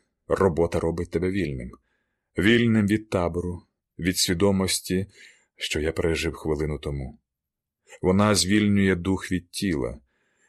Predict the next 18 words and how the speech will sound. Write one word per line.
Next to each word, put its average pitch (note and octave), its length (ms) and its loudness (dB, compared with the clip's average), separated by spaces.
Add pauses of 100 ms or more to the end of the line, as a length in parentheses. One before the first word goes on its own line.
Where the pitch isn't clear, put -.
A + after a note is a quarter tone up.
(120)
відправляючи D#2 1080 0
це - 220 0
тіло D#2 320 -2
в D2 60 -8
крематорій. C#2+ 640 -6 (920)
Однак E2+ 320 0
треба F#2+ 260 0
щось - 400 -2
вигадати, C2 560 -2 (280)
щось F#2+ 300 0
зробити, F#2+ 680 0 (580)
аби G#2 260 -2
якось G2+ 480 2
зупинити A2 800 0
цей F2+ 280 0
процес - 640 0
втрати C#2+ 520 -8
сил. - 460 -2